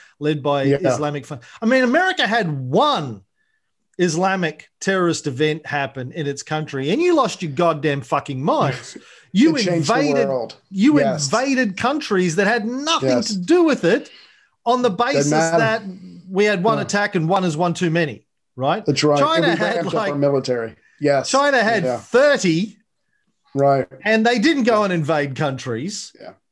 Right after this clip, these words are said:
Speaker 1: They took their own country and they said, "We're gonna find the extremists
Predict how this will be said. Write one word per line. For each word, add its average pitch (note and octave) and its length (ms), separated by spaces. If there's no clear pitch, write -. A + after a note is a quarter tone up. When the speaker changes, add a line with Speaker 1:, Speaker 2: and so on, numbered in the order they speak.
Speaker 1:
They F3+ 120
took A#3+ 160
their E3+ 180
own A3 220
country E3+ 340
and D#3 80
they D#3 80
said, E3 180
"We're A3+ 120
gonna B3 240
find A3+ 440
the G3+ 80
extremists F#3 800